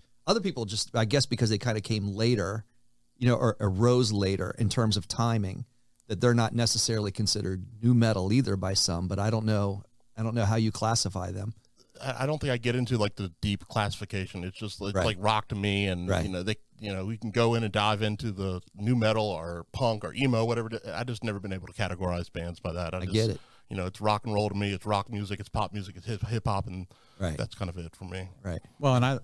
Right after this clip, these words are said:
Speaker 3: I like Linkin Park.
Speaker 1: Yeah. Yeah, I do too.
Speaker 3: There's just some of 'em, some of those bands that were coming out around that time. It's just like, man.
Speaker 1: Yeah, I get it. No, there's, I, there's a lot of very popular bands from that time period that I do not like.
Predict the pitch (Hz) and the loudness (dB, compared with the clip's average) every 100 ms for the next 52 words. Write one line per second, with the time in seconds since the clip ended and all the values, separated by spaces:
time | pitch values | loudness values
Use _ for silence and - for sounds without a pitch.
0 | - 120 95 95 - 92 92 85 98 82 | -6 -4 -2 -2 -2 -4 -4 -2 0 0
1 | - - _ 117 127 - _ _ - 170 | -4 -20 _ 0 0 -2 _ _ 0 0
2 | 98 104 95 120 98 - 123 123 - - | 2 -2 0 -2 -2 0 4 4 2 -4
3 | _ - - 170 151 117 110 104 101 101 | _ -2 2 4 2 0 0 -2 -4 -6
4 | 131 - 143 135 120 104 92 104 98 101 | -16 0 4 6 6 6 4 2 4 4
5 | 95 95 95 98 - 107 101 95 92 90 | 4 2 0 0 2 2 4 4 2 2
6 | 90 87 80 - 95 85 82 - _ _ | 0 -2 -4 -4 -2 -4 -6 -10 _ _
7 | _ _ - - 85 85 - - 85 - | _ _ -20 -16 -8 -8 -8 -12 -20 -20
8 | - _ 95 78 - _ _ _ 98 127 | -20 _ -12 -12 -12 _ _ _ -10 -6
9 | 95 73 - 113 117 123 - 131 120 156 | -6 -6 0 4 6 4 2 0 2 6
10 | 135 131 117 131 143 147 120 - - - | 4 6 4 4 4 2 -6 -18 -16 -2
11 | 156 175 113 107 95 - 98 90 92 87 | 2 4 2 0 -2 -2 -6 -6 -8 -12
12 | 92 95 92 - 95 95 95 90 90 92 | -16 -14 -12 -6 -4 -4 -4 -6 -6 -6
13 | 87 87 90 98 104 - 87 - - | -6 -6 -8 -6 -6 -6 -12 -12 -16